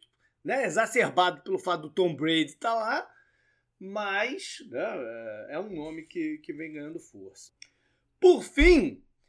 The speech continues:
eu não acho que seja um ano exatamente pra ir buscar lá no college um head coach, porque, né,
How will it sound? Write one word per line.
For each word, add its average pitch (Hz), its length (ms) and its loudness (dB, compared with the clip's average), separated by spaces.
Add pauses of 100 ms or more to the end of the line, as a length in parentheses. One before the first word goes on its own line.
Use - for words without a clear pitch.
(260)
eu 311 240 2
não 294 200 0
acho 262 440 0
que 277 160 -8
seja 233 580 -4
um 254 200 -4
ano 233 340 0
exatamente 202 760 -2
pra 233 160 -4
ir 220 340 -6
buscar 196 500 -6
lá 214 140 -2
no 277 120 -6
college 208 640 -2
um 254 160 -14
head 208 280 0
coach, 202 500 2
porque, 196 360 -10
né, 214 80 -10